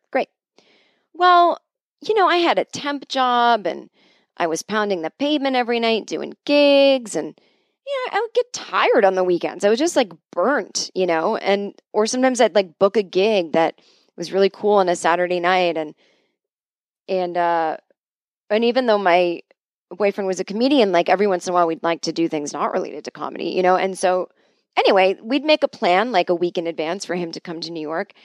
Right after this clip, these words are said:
And sometimes by the time that weekend rolled around, it was like, as much as I loved him and wanted to be with him, it was like, I'm actually not in the mood today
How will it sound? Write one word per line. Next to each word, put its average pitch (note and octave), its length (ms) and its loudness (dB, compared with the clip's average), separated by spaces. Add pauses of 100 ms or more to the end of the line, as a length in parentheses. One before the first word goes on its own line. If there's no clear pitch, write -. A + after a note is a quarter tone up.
(180)
And E4 140 -4
sometimes E4+ 400 0
by G4+ 200 4
the A#4 80 0
time E4 260 -2
that E4+ 160 2
weekend C4 340 -2
rolled B3+ 160 0
around, A#3+ 340 0
it - 80 2
was G#3 140 -2
like, A#3 240 0
as G#3 100 -2
much A#3+ 200 -2
as D#4 100 0
I B3+ 80 2
loved G#3 260 2
him D4 260 4
and A3+ 260 -2 (1000)
wanted G#3 360 0
to F#3+ 120 2 (200)
be A#3+ 140 0
with C#4 140 4
him, G3+ 420 -2
it A3+ 80 0
was A3+ 120 -2
like, A3+ 220 2 (160)
I'm A3 160 0
actually A#3 300 -4
not G#3 220 0
in G3+ 100 -6
the G3 60 -8
mood F#3 360 -8 (300)
today E3 840 -2